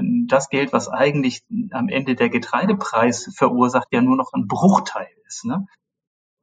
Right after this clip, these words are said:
Und, und, und die, der, das Verteilen, das, das Verkaufen und das Veredeln, ähm,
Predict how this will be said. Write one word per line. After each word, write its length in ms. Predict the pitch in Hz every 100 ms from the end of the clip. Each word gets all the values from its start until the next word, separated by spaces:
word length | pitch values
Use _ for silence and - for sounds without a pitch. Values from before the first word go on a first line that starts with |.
| _
Und, 300 | - 131 127
und, 380 | 135 123 127 120
und 300 | 131 120 - -
die, 540 | 127 127 123 - - _ _ _ -
der, 300 | 123 120 - _ _ _ _
das 340 | - 123 127 -
Verteilen, 880 | 135 - 139 170 190 180 175 175
das, 320 | 165 269 - - -
das 640 | 196 - 190 - 123 -
Verkaufen 840 | - - - 139 175 190 165 151
und 280 | - 147 147
das 160 | 123
Veredeln, 920 | - - 123 139 180 165 123 117 113 -
ähm, 480 | 135 131 135 131 -